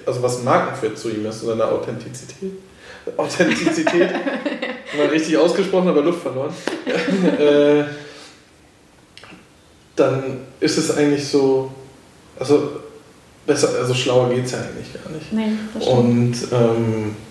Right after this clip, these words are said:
Speaker 1: das haben die schon richtig gut gemacht von D M, ähm, dass sie das gemacht haben.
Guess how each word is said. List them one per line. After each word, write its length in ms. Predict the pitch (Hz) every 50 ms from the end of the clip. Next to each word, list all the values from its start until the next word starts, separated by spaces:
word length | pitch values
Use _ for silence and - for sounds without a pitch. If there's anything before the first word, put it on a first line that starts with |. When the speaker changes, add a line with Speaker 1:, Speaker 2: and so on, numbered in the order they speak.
| - - - - - - - - - - - - -
Speaker 1:
das 140 | 113 120 127
haben 100 | 147 156
die 80 | 156 151
schon 180 | - 139 131 123
richtig 320 | 123 139 - - 131 127 131
gut 180 | 139 135 -
gemacht 420 | - 135 131 127 131 127 - - - - - - - - - - - - - -
von 140 | - 127 120
D 100 | 113 107
M, 380 | - 113 117 120 120 120 123 - - - - - - - - - -
ähm, 560 | 107 110 110 107 107 110 110 110 110 107 107 123
dass 140 | 123 113 -
sie 60 | 117
das 140 | 110 - -
gemacht 320 | 110 120 127 127 127 -
haben. 240 | 135 117 113 120 120